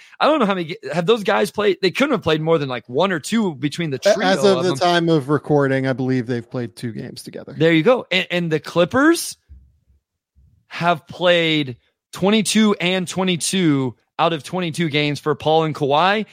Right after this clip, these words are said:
Speaker 1: and Harden has seventeen, and we know why he's only played seventeen. That's
Speaker 2: Yeah.
Speaker 1: crazy to me. It, it was crazy to me that it was even a thought.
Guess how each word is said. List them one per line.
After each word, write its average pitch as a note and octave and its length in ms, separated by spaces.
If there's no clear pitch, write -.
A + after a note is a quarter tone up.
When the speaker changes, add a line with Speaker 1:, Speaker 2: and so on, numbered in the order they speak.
Speaker 1:
and D#3 160
Harden E3 320
has D#3 200
seventeen, D#3 560
and D3 120
we C#3 100
know C#3+ 160
why C3 220
he's A#2+ 180
only B2 180
played A2+ 220
seventeen. - 520
That's D#3 180
Speaker 2:
Yeah. - 60
Speaker 1:
crazy G3 360
to D#3 120
me. A#2 300
It, F#3 220
it - 20
was F#3+ 200
crazy G3 600
to F3 140
me E3 200
that D3 140
it D3+ 40
was D3+ 200
even E3+ 320
a C#3 120
thought. A#2+ 480